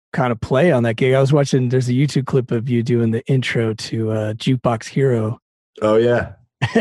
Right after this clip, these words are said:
Speaker 2: Yeah.
Speaker 1: You, at least you, you kinda get a moment to, to do some stuff. That was kinda cool.
Speaker 2: Yeah, I do, like, uh, some synth stuff, and then some, you know, the,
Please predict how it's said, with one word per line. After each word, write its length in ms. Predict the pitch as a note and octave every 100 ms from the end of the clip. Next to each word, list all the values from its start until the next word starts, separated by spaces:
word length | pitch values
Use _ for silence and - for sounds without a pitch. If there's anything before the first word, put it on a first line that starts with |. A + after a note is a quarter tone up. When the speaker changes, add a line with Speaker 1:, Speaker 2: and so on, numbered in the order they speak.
| F#3
Speaker 2:
Yeah. 380 | F#3 G#3 G3+ - -
Speaker 1:
You, 360 | D3+ D#3 E3+ D#3+
at 80 | F3+
least 260 | F3+ F3+
you, 80 | D#3+
you 160 | D#3+ E3+
kinda 220 | G3+ F3
get 100 | E3
a 40 |
moment 420 | C#3 E3 F3 C#3+ C3
to, 100 | C3+ B2 C3 -
to 120 | C3+
do 180 | C3 E3
some 160 | D3+
stuff. 500 | A#2+ - E3+ B2+ - _
That 160 | - D3+
was 120 | D#3
kinda 260 | - B2+ A2+
cool. 380 | B2 A#2+ B2+ - _ _ -
Speaker 2:
Yeah, 520 | C3 F3 D3 F#2+ F2
I 160 | F2+ G2
do, 280 | G2 G2+
like, 280 | G2 F2+ -
uh, 220 | F#2 E2+ D#2
some 300 | - - F2+
synth 400 | E2+ - F2+ -
stuff, 380 | - - F2 F2
and 120 | F2 -
then 160 | F2 E2+
some, 180 | - E2
you 100 | F2+
know, 80 | E2
the, 260 | D#2 -